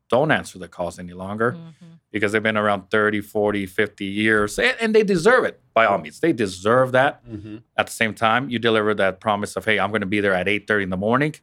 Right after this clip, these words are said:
Speaker 1: Your office better be open at eight thirty in the morning.
Speaker 3: Right.
Speaker 1: "I'm gonna be closed at six o'clock." Your office better be closed at six o'clock and being able, able to take those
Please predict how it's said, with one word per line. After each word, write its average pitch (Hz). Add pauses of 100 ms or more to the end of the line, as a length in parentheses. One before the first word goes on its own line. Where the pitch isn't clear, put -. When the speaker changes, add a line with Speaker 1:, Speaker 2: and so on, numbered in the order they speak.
(120)
Speaker 1:
Your 123
office 110
better 95
be 95
open 92
at 82
eight 87
thirty 92
in 80
the 82
morning. 120
Speaker 3:
Right. 98 (540)
Speaker 1:
"I'm 117
gonna 113
be 107
closed 110 (220)
at 95
six -
o'clock." 135 (680)
Your 123
office 113
better 101
be 95
closed 92
at 87
six -
o'clock 104
and 95
being 95
able, 92 (200)
able 98
to 90
take 92
those -